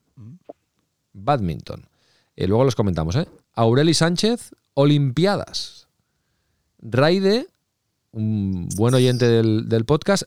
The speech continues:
Speaker 2: baloncesto. Bueno, todos son buenos oyentes, ¿eh? Pero que Raide lo conocemos, lo hemos entrevistado alguna vez,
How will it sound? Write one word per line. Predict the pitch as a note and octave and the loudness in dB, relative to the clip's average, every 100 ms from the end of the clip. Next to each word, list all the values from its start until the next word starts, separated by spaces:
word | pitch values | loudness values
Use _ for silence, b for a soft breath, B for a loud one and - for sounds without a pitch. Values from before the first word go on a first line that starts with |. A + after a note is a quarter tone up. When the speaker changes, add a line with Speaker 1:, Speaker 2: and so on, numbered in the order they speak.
| - | -8
Speaker 2:
baloncesto. | C3+ C#3+ C#3 C3+ E3+ - - - - _ | -2 2 2 0 -2 -2 -6 -14 -16 _
Bueno, | - F#2 | -8 -6
todos | - F#2 - | -2 -2 0
son | G#2 | 0
buenos | G2+ G2 | 2 2
oyentes, | G#2 F2+ D2+ - | 0 -2 -2 -2
¿eh? | C3 | -2
Pero | G2+ D#2+ | -2 -4
que | E2 | -2
Raide | F#2+ G2 G#2+ | 0 2 2
lo | G2 | 2
conocemos, | F#2 F#2 A#2 B2 G#2+ | 0 -2 0 0 0
lo | F#2 | 0
hemos | F2+ | 0
entrevistado | F2+ F#2 E2+ F2+ | -2 -2 -2 -2
alguna | F2 E2+ | -2 -2
vez, | G#2 A2 - | -2 -2 -4